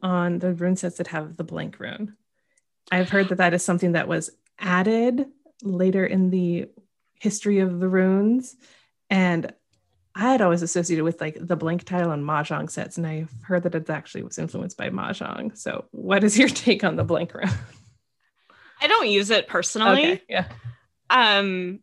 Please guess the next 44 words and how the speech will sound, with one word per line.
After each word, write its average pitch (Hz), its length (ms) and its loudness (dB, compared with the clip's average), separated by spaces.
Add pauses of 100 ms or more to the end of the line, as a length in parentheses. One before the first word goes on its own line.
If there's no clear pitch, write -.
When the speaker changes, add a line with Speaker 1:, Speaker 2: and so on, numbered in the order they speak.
(120)
Speaker 2:
I 233 120 2
just, 269 360 -4
so 240 360 4
I 247 260 4
often 240 500 2
will 208 100 0
do 208 200 -4
rune 190 280 -2
casts - 540 -2
or 196 200 -4
rune 180 320 -4
webs, 165 600 -4 (460)
Speaker 1:
Mm-hmm. 190 280 6
Speaker 2:
um, 165 80 -4
which 185 180 -4
basically 208 420 0
inco-, 202 300 -6 (120)
involves 180 580 -2
me 170 360 -4
casting 208 580 0
the 190 100 -2
runes 180 400 0
onto 175 380 -2
a 170 40 -8
cloth. 160 540 -2
And 190 120 -6
then 175 120 -4
I 180 100 -2
will 180 80 -2
often 202 460 0
remove 175 460 -2
all 165 220 -2
of 156 80 -8
the 165 120 -8
runes 165 280 -6
that - 160 -6
turned 165 320 -6
up, 147 260 -4 (460)
um, 156 640 -4 (220)
that 202 160 0
basically 208 340 -2
showed 170 240 -2
up, 160 120 -4
like, 151 280 -6